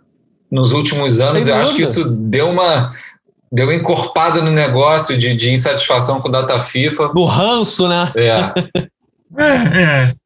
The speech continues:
Speaker 3: Só não na Argentina, com
Speaker 2: Pois é,
Speaker 3: certeza.
Speaker 2: exatamente, entendeu? É,
Speaker 3: É.
Speaker 2: então, esse ranço também, toda hora tem a mesma competição, essa bagunça de calendário dentro da conmebol, mas aí eu acho que essa queda de braço que vai entrar, os clubes vão falar: mas peraí, a gente vai reduzir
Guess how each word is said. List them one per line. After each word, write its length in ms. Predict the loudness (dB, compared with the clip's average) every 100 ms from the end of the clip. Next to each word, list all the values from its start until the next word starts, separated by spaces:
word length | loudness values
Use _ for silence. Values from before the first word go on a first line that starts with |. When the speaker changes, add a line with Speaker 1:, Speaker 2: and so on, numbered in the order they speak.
| _
Speaker 3:
Só 200 | -2 0 2
não 140 | 2
na 80 | 2
Argentina, 600 | 2 2 2 2 2 2
com 80 | 2
Speaker 2:
Pois 120 | 2
é, 20 | 4
Speaker 3:
certeza. 160 | 4
Speaker 2:
exatamente, 680 | 4 2 0 0 0 0 0
entendeu? 460 | -2 0 2 2 2
É, 260 | 4 4 4
Speaker 3:
É. 20 |
Speaker 2:
então, 320 | 2 0 2
esse 300 | 2 2 2
ranço 420 | 2 0 0 -2
também, 460 | -4 -2 0 0 -2
toda 220 | 0 2
hora 220 | 2 0
tem 160 | 0 -2
a 40 |
mesma 220 | 0 -2 -2
competição, 500 | -2 -2 -2 -2 -2
essa 180 | -2 0
bagunça 460 | 0 0 0 0
de 120 | -2
calendário 480 | -2 -2 0 0 -2
dentro 240 | 0 0 2
da 80 | 0
conmebol, 560 | -2 -2 2 0 0 -6 -20 -14 -4
mas 220 | 0 2
aí 140 | 4
eu 100 | 4
acho 160 | 2 0
que 80 | -2
essa 180 | -2
queda 240 | -2 0 2
de 100 | 2
braço 320 | 2 0 -2
que 100 | -2
vai 160 | 0 0
entrar, 320 | 0 0 0
os 140 | -2
clubes 200 | 0 0
vão 100 | 2
falar: 200 | 2 0
mas 120 | 0
peraí, 460 | 0 2 4 2 0 -8 _ -2
a 100 | 0
gente 200 | 0 2
vai 140 | 2
reduzir 640 | 2 2 2 2 2 0